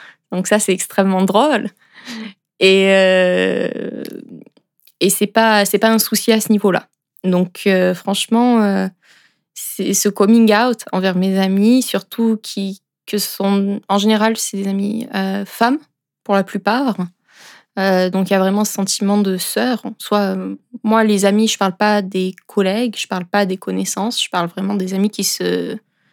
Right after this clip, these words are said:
qui se comptent sur les doigts d'une main, et eux, et elles, ce sont mes sœurs. Donc, euh, je veux pas avoir de secret avec elles, et ça, ça s'est toujours très, très, très bien passé. En Suisse, comme, euh, comme ailleurs, euh, c'est quelque chose, euh, c'est une identité qui fait face à beaucoup d'exclusion,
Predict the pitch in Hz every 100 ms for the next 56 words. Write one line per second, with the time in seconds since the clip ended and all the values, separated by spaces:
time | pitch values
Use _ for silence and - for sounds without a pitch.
0 | _ _ - - - 185 208 208 - 185
1 | 185 180 175 175 208 220 170 180 208 202
2 | 180 160 190 226 - - 185 190 - -
3 | _ _ _ _ 185 175 175 - 175 170
4 | 165 175 175 175 190 190 185 175 - -
5 | 180 170 165 190 202 202 170 - 190 -
6 | - 202 - - 190 190 196 _ - -
7 | 202 - 190 202 185 175 190 - - _
8 | _ _ 190 196 - 233 - 208 208 185
9 | 185 185 180 190 185 220 - _ - -
10 | - _ 170 175 180 180 180 185 - 196
11 | 180 185 180 - 208 202 190 196 190 196
12 | 196 - - 185 190 185 - - - 202
13 | - - 185 - 202 - 190 190 - -
14 | 190 185 185 190 190 - 180 - - -
15 | 214 359